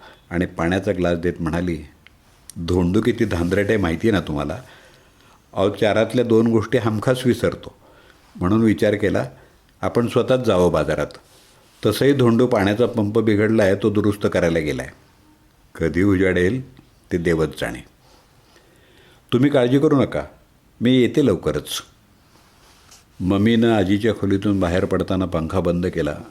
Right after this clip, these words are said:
आणि आजीला टीव्ही लावून दिला. तसंच आजोबांना स्टडी रूममध्ये खगोलशास्त्रावरचा एक मस्त इंग्रजी सिनेमा लावून दिला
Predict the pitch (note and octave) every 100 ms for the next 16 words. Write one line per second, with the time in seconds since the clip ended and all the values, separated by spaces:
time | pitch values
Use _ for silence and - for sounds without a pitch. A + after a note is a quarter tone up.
0 | - E2+ F2 E2 D#2 F#2 F2 - F2+ G2
1 | E2 C#2 C#2 - - _ - - - _
2 | - G#2 A#2+ A2+ - F#2 G#2 G#2+ A2+ A2
3 | - F#2 G#2 G#2 G2+ F#2+ G#2 - F2+ F#2+
4 | G2 - F2+ - F#2+ F#2 F2 F#2 F2+ F#2
5 | F#2 - G2 F2 E2 F2+ G2+ - F2+ F2
6 | D#2+ D2 D2 C2